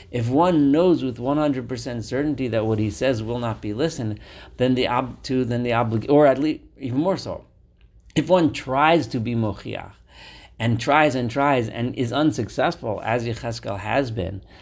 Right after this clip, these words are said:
then he no longer has an obligation to re-, relay that message. So God is saying, you will no longer be, uh, a man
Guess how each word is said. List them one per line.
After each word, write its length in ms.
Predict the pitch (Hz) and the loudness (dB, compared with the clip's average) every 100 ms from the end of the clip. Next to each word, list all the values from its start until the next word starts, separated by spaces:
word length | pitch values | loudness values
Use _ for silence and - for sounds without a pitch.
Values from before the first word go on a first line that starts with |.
| - - - | -20 -20 -14
then 200 | 113 139 | 0 2
he 140 | 139 156 | 4 4
no 180 | 156 | 2
longer 360 | 147 147 147 143 | 4 2 2 2
has 180 | 139 135 | 2 2
an 100 | 143 | 2
obligation 640 | 139 131 120 117 117 127 | 2 0 -2 -2 -2 -6
to 180 | 113 131 | -6 -6
re-, 300 | 127 120 113 | -2 -2 -4
relay 440 | - 120 113 113 107 | -6 -2 0 2 2
that 220 | 110 107 | 2 0
message. 500 | 123 165 104 101 - | -2 -2 -6 -14 -12
So 140 | 131 | -8
God 240 | 113 135 143 | -4 -2 0
is 160 | 127 | -2
saying, 240 | 139 135 123 | -4 -2 -2
you 160 | 120 | 0
will 160 | 135 143 | 2 4
no 180 | 139 143 | 4 4
longer 460 | 143 160 160 143 | 4 4 2 0
be, 500 | 123 101 175 165 104 - - - _ _ _ _ - | -2 0 2 2 -2 -10 -20 -20 _ _ _ _ -6
uh, 280 | 107 107 - | -4 -4 -2
a 80 | |
man 720 | 107 104 107 151 170 107 82 | 0 2 4 4 2 0 -6